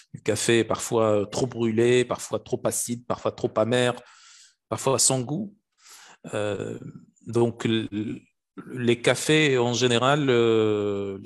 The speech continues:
ou, ou les, les connaisseurs du café, euh, savent très bien distinguer, euh,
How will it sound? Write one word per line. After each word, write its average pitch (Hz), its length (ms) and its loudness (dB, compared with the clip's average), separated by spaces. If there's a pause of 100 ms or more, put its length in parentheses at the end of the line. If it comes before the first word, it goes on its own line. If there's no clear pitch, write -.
ou, 104 200 -12
ou 107 140 -8
les, 101 240 2
les 98 120 -4
connaisseurs 117 500 0
du 107 120 -8
café, 127 420 0
euh, 98 380 -2 (380)
savent - 240 -6
très - 160 0
bien 113 220 2
distinguer, 110 680 0
euh, 95 280 -2